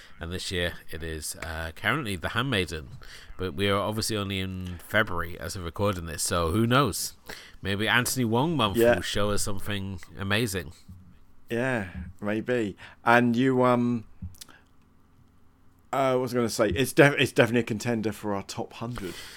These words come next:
Speaker 2: uh, when we get to episode
Speaker 1: That is
Speaker 2: one hundred,
Speaker 1: true.
Speaker 2: right?
Speaker 1: We're gonna be obviously
Speaker 2: <laughs>
Speaker 1: adding another fifty to the, the list, taking us up to two hundred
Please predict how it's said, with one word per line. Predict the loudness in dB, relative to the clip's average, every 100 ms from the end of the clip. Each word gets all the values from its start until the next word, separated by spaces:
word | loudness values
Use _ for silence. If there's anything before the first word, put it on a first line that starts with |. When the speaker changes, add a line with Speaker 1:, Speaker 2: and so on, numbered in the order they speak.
| -12 -8
Speaker 2:
uh, |
when | -4 -2
we | 0
get | -2 0
to | 0
episode | 0 8
Speaker 1:
That | 10 10
is | 6
Speaker 2:
one | 6
hundred, | 8 10 10 8
Speaker 1:
true. |
Speaker 2:
right? | 4 2 2
Speaker 1:
We're | 2
gonna | 4 6
be | 6
obviously | 6 4 4
Speaker 2:
<laughs> | 4
Speaker 1:
adding | 4 0
another | 0 0 -2
fifty | 0 0 2 2 2
to | 0 0
the, | 2 4 4 0 -6 -6
the | -4
list, | 0 0 0
taking | 0 -2 -2
us | -4 -4
up | -4
to | -4
two | 0 2
hundred | 2 2 0 -2 -2